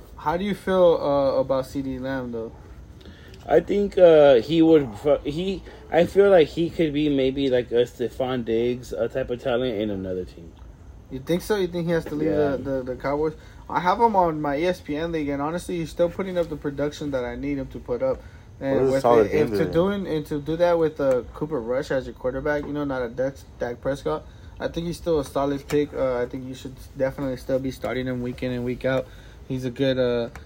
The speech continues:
Speaker 1: receiver. He has, uh, rushing talent. He has receiving talent, and he's just re-, uh, pretty much the star receiver over there in, uh,
Speaker 3: Well, he's
Speaker 1: Dallas.
Speaker 3: obviously the number one
Speaker 1: Yeah,
Speaker 3: target.
Speaker 1: yeah. And then to split the backfield in Dallas, let's talk about
Speaker 3: So
Speaker 1: Ezekiel
Speaker 3: would you trade
Speaker 1: Elliott
Speaker 3: him?
Speaker 1: and
Speaker 3: Would you trade him for Scary Terry?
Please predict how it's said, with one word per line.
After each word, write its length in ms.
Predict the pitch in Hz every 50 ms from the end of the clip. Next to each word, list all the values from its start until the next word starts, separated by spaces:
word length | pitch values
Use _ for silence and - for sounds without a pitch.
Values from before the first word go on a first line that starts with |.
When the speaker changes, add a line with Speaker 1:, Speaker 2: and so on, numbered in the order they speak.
| - - -
Speaker 1:
receiver. 460 | 135 131 - - 143 139 135 135 139
He 180 | 135 127 131 135
has, 300 | 131 127 127 123 117 120 113 - - 117 113 -
uh, 300 | 117 117 110 107 107 107
rushing 380 | 107 120 127 127 - 135 127 120
talent. 420 | - 120 120 120 123 120 117 117
He 60 | 120 120
has 180 | 117 117 113 113
receiving 420 | 113 - - 120 120 117 117 113
talent, 460 | - - 110 113 113 113 110 110 110
and 200 | 113 110 110 117 - - - - - - -
he's 160 | - 123 - -
just 160 | 135 - -
re-, 140 | 131 127 - -
uh, 40 | 113
pretty 240 | 113 - - 143 147
much 180 | 143 143 131 -
the 80 | 127
star 240 | - - 131 123 123
receiver 400 | 120 113 - - 123 117 117 113
over 240 | 113 113 113 113 113
there 200 | 113 113 113 107
in, 300 | - - 123 120 117 113 113 - - - - - - - -
uh, 280 | 110 110 107 107 107 101 101
Speaker 3:
Well, 160 | 110 113 117
he's 80 | 113 110
Speaker 1:
Dallas. 120 | 107 110 110
Speaker 3:
obviously 320 | 110 107 98 - 104 98
the 60 | 92 90
number 180 | 90 92 92
one 220 | 90 92 92 90 110
Speaker 1:
Yeah, 100 | 123 123 90
Speaker 3:
target. 240 | 87 - 117 117 120
Speaker 1:
yeah. 260 | 120 120 117 113 113 - - - - - - - 123
And 140 | 120 123 127
then 140 | 127 120
to 100 | - -
split 260 | - - - 151 143 139
the 40 | 123
backfield 600 | 117 - 131 135 147 147 - - 143 143 131 127
in 160 | 123 123 120 117
Dallas, 400 | 120 123 127 123 123 120 117 - -
let's 120 | 120 117
talk 200 | - - 120 113
about 320 | 120 120 120 120 120 117 117
Speaker 3:
So 60 | 117
Speaker 1:
Ezekiel 200 | 113 - 107 104
Speaker 3:
would 160 | 104 110 113
you 80 | 117 110 131
trade 220 | 127 120 120 120
Speaker 1:
Elliott 180 | 120 117 110 107
Speaker 3:
him? 60 | 113
Speaker 1:
and 100 | - - - - - -
Speaker 3:
Would 120 | 101 101
you 80 | 107 104
trade 220 | - 117 110 110 107
him 140 | 113 110 104
for 120 | - 107
Scary 340 | 98 - - 113 110 110 104
Terry? 340 | 101 - 113 117 120 120 123